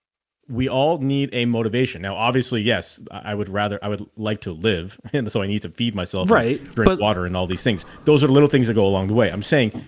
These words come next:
Speaker 1: you need to find the reason to do all those things.
Speaker 2: For
Speaker 1: And I
Speaker 2: sure.
Speaker 1: don't know if, where that's gone for these guys.
Speaker 2: Right. What I'm saying is, for a lot of players in this league and for a lot of successful teams, the motivation is winning in and of itself.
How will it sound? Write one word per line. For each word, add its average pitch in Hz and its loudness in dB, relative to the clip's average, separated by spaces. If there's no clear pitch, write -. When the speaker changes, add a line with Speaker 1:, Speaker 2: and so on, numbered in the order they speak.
Speaker 1:
you 120 2
need 131 2
to 127 -4
find 107 0
the 101 -4
reason 101 -2
to 107 -8
do 107 2
all 95 2
those 92 -4
things. 78 -8
Speaker 2:
For 175 2
Speaker 1:
And - 0
I - 0
Speaker 2:
sure. 160 2
Speaker 1:
don't 135 2
know 120 6
if, - -4
where 120 2
that's 113 -2
gone 80 -6
for - -16
these 78 -18
guys. - -20
Speaker 2:
Right. 160 0
What 151 4
I'm 143 4
saying 165 2
is, 117 0
for 151 2
a 135 4
lot 139 6
of 143 0
players 156 4
in 143 2
this 123 0
league 117 0
and 123 -2
for 147 2
a 127 2
lot 131 2
of 127 -2
successful 139 0
teams, 160 0
the 139 4
motivation 139 2
is 135 2
winning 127 2
in 139 2
and 123 2
of 110 0
itself. 98 -2